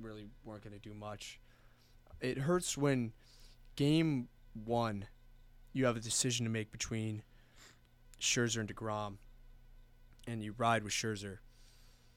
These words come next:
and he absolutely lays an egg on the mound,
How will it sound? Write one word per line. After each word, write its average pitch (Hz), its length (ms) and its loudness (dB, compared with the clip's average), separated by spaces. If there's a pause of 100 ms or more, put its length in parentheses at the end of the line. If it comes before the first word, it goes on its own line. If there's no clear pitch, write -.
(960)
and 107 200 -2
he 104 320 -4 (480)
absolutely 110 540 0
lays 104 320 -6
an 104 160 -10
egg 101 340 -8
on 101 80 -10
the 98 60 -12
mound, 98 420 -10